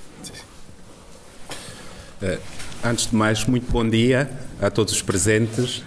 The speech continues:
e gostaria também de agradecer à Amnistia Internacional por essa oportunidade e à eurodeputada Ana Gomes, eh, pelo que tem feito por Angola, eh, nos últimos tempos. Eh, no sábado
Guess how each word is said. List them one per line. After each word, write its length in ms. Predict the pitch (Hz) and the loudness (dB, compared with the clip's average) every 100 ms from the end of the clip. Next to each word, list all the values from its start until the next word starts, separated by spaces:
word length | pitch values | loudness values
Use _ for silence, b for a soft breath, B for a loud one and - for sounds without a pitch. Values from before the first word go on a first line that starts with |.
| - | 0
e 80 | 95 | 0
gostaria 320 | - 104 104 | 2 4 4
também 340 | 104 98 101 | 4 4 4
de 80 | 101 | 4
agradecer 520 | 95 92 90 - 98 | 4 4 2 2 4
à 20 | 90 | 4
Amnistia 320 | 92 - 95 | 2 2 0
Internacional 680 | 87 87 87 - 90 95 101 | 2 2 2 2 2 2 2
por 180 | - 90 | 2 2
essa 220 | 87 90 | 2 2
oportunidade 720 | - - 85 85 78 90 104 - - B B B B 120 | 0 0 2 0 2 2 0 -2 -4 B B B B 4
e 100 | 135 | 4
à 40 | |
eurodeputada 720 | 123 113 - - 113 104 101 | 6 4 0 2 4 6 4
Ana 120 | 98 | 4
Gomes, 540 | 90 98 104 104 - - - B B - | 4 4 4 2 0 -4 -10 B B 0
eh, 200 | 101 101 | 4 4
pelo 200 | 104 117 | 4 0
que 140 | - | 0
tem 160 | - 98 | 2 2
feito 420 | - 95 90 - 71 | 4 4 4 2 2
por 200 | 92 95 | 2 4
Angola, 560 | 87 87 90 92 92 - B B B - - | 4 4 4 4 0 -4 B B B -12 0
eh, 240 | 98 95 95 | 4 4 4
nos 240 | 98 90 92 | 4 4 2
últimos 680 | 90 90 90 90 - - - - | 2 2 0 2 4 4 4 2
tempos. 560 | 95 82 - 76 - - - B B B B B - | -2 -2 -2 0 0 0 2 B B B B B 0
Eh, 280 | 120 120 123 | 4 6 6
no 440 | 123 123 127 127 | 6 6 4 2
sábado 1000 | 123 - - 160 143 120 110 95 101 95 | 2 2 2 4 4 4 4 4 2 2